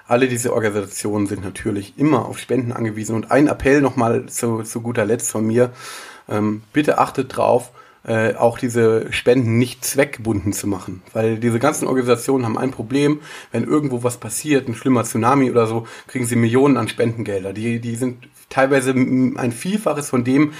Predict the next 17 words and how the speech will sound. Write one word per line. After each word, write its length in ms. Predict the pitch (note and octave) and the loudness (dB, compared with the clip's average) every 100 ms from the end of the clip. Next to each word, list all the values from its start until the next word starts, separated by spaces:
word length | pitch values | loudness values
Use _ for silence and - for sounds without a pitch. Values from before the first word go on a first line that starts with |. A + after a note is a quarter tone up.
| - - | -16 -4
was 160 | - - | -2 2
der 100 | - | 4
Einsatz 320 | C#3 C#3+ B2+ | 4 4 0
jetzt 140 | A#2+ | -2
eigentlich 260 | A2+ G#2 - | -2 -4 -6
kostet. 400 | D#3 D3 A2 - - - - | -8 -6 -8 -10 -18 -20 -12
Aber 200 | - A2 | -6 -2
wenn 80 | B2 | 2
man 140 | A2+ | 2
zweckgebunden 560 | G#2+ D#3 E3 B2 C3+ A2+ | 2 2 2 -2 -2 -2
spendet, 420 | - C#3+ C3+ B2+ | 0 2 2 2
dürfen 260 | C3 C3+ A#2+ | 0 0 -2
sie 80 | A#2 | 0
für 140 | A#2 | 2
nichts 240 | C#3+ D3 | 2 2
anderes 360 | - B2+ A2+ - | 0 0 -2 -6
diese, 380 | A#2+ A2 G#2 | -6 -4 -4